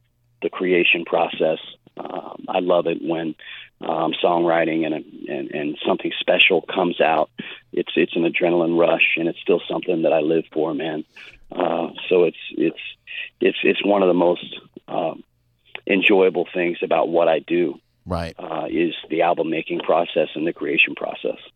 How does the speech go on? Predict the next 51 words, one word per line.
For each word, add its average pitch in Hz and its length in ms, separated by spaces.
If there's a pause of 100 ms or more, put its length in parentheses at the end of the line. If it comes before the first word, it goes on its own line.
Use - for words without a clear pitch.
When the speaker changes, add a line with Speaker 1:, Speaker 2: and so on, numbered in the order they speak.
(140)
Speaker 2:
Sure, 104 240
man. 90 240
And 113 100
before 131 240
we 175 60
let 156 240
you 131 60
go, 135 340
uh, - 80
obviously 127 680
living 123 220
the 117 80
clean 143 260
and 117 80
sober 160 340
life, 127 280
your 131 120
rider 127 520
is 110 180
gonna 123 140
look 123 180
a 123 60
lot 123 200
more 127 180
different 120 440
than, 117 240
uh, 113 300
than 120 180
other 131 220
rock 120 220
and 123 60
roll 113 140
artists' 127 320
rider. 131 400
But 117 240
do 131 80
you 135 60
throw 151 240
anything 143 400
like 139 180
a 131 60
little 131 180
tuna 151 260
salad 143 380
on 131 220
wheat, 151 360
only 147 260
brown 143 340
M 139 100
and 143 100
M's, 143 380